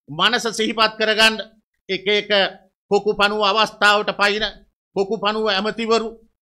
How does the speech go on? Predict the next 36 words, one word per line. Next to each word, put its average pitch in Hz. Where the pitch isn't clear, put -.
අපි 185
දන්නවා 214
ගඳ 202
හොයාගෙන 226
කොකු 214
පණුව 220
යනවා. 233
ඒ 202
වගේම 226
බලය 190
හොයාගෙන 226
ඇමතිවරු 220
යනවා. 226
ඒ 202
ආණ්ඩුවෙත් 233
ඇමති, 233
මේ 208
ආණ්ඩුවෙත් 233
ඇමති. 220
මේ 202
උදවිය 202
ඇවිල්ලා 180
අද 165
මාධ්‍යයට 196
කතා 180
කරලා 170
කියනවා 160
නෑ 170
මෙහෙමයි 170
මෙහෙමයි 156
කියලා. 139
මේ 226
තමුන්ගේ 240
තන-, 247
තනතුරු 233
තාන් 240